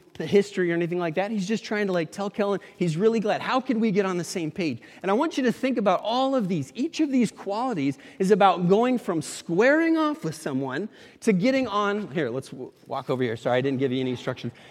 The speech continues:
To getting on their side. And now, if he's really concerned about Kellen's spirituality, whether or not he's coming to church,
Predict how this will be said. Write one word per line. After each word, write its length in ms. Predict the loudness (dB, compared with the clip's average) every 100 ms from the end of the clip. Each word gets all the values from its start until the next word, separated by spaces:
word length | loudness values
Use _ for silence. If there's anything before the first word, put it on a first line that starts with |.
| 0
To 100 | 2
getting 320 | 4 4 4
on 160 | 4 4
their 160 | 2
side. 800 | 0 -2 -6 -6 -4 0 0 -2 -6 -18 -14 2
And 160 | 4
now, 280 | 6 6 6
if 100 | 6
he's 200 | 2 2
really 280 | 4 6 6
concerned 420 | 6 2 2 2
about 280 | 6 4 4
Kellen's 400 | 0 2 2 0 -6 -14
spirituality, 800 | 0 4 4 6 4 4 2 4
whether 180 | 4
or 60 | 4
not 100 | 2
he's 160 | 0 2
coming 200 | 0 0
to 60 |
church, 260 | 0 -2